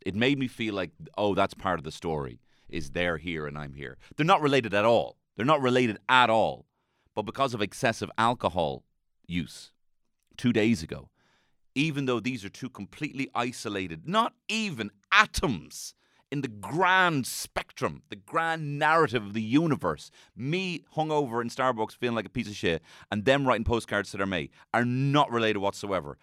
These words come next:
But I am choosing to link them and, and view them on a tiered basis. They're S tier of humanity, and I'm down here in the brown poopy bin.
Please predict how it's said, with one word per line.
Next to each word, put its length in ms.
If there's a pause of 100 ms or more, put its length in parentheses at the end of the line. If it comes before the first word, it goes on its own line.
(140)
But 200
I 140
am 220
choosing 360
to 100
link 200
them 160 (560)
and, 280
and 160
view 260
them 400
on 220
a 60
tiered 580
basis. 540
They're 260
S 240
tier 340 (260)
of 120
humanity, 580 (480)
and 120
I'm 100
down 220
here 200
in 60
the 80 (180)
brown 240
poopy 280
bin. 260